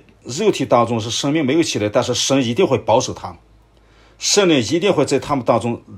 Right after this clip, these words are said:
做开启引导的工作，所以他们总有一天会成长起来。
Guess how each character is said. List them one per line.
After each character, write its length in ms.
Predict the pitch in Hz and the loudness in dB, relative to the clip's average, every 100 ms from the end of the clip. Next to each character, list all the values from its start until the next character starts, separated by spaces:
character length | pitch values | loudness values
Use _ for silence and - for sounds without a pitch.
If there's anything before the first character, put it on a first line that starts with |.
| - _ | -20 _
做 180 | - 117 | -6 -4
开 240 | - 139 | 2 2
启 200 | 120 - | 2 -2
引 100 | 156 | -8
导 140 | 107 85 | -6 -8
的 40 | |
工 160 | - - | -10 -20
作， 100 | - - _ _ _ _ _ _ _ _ _ _ _ _ _ _ _ - | -20 -20 _ _ _ _ _ _ _ _ _ _ _ _ _ _ _ -2
所 140 | 202 | 2
以 40 | 196 | 4
他 100 | 165 | 2
们 80 | 151 | 0
总 260 | 156 208 | 0 4
有 120 | 202 | 4
一 80 | 147 | 4
天 160 | 131 123 | 2 0
会 140 | 117 | 0
成 180 | - - | -4 -4
长 160 | 123 90 | -4 -6
起 200 | - - | -10 -14
来。 160 | - | -20